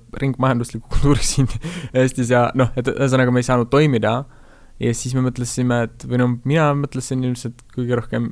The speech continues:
selle peale, sest ma olen selle mõ-, ideega juba varem nagu mänginud, et teha nagu ingliskeelset YouTube kanalit. Et siis mõtlesime, et okei, et siis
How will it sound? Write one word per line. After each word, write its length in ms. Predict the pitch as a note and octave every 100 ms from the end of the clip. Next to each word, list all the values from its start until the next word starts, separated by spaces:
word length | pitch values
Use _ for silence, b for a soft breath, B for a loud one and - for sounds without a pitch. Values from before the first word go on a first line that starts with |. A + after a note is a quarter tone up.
| -
selle 260 | - A#2+
peale, 300 | A2 A#2 A2+ A2+
sest 140 | -
ma 140 | B2+ B2
olen 160 | B2
selle 140 | B2+ B2
mõ-, 120 | B2
ideega 340 | C#3 C3+ B2+ A#2
juba 160 | A2+
varem 240 | A#2 C3+ B2+
nagu 360 | A#2 A2 A2 -
mänginud, 540 | A#2+ A#2+ A2 G#2+ -
et 240 | - - G#2 G2+
teha 240 | A#2+ G#2+ G#2
nagu 220 | A2+ A2+
ingliskeelset 640 | A#2+ A2 - A#2 B2+ - A#2+
YouTube 300 | A#2 A#2+ -
kanalit. 400 | - A#2 A2 - - B B B B B
Et 260 | - A#2 -
siis 160 | A2+ -
mõtlesime, 560 | A#2 A#2 - A#2 A2+
et 100 | A2+
okei, 220 | A#2 A#2+ A2
et 80 | -
siis 160 | -